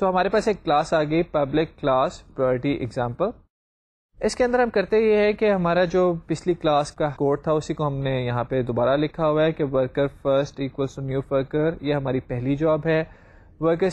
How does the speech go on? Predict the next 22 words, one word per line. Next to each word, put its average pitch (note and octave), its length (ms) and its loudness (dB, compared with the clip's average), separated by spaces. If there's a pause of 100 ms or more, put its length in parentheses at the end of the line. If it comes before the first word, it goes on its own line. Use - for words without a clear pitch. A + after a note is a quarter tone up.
second F3 180 -2
equals D#3+ 320 0
to D3+ 80 -4
new D3+ 60 0
worker، D3 180 0
یہ D3+ 140 2
ہماری C#3 220 -2
دوسری C3 320 -4
job D3+ 300 0
ہے D#3 40 2
اور D3+ 120 2
اس D3 160 -4
کے D#3 260 0
corresponding C3+ 800 -4
ہم C3+ 180 -6
نے C3+ 340 -4
دو C3+ 300 -2
threads C3+ 460 -6
بنا C#3+ 300 -2
دیے D3 100 -4
ہیں، D3+ 140 -4
thread C#3 300 -6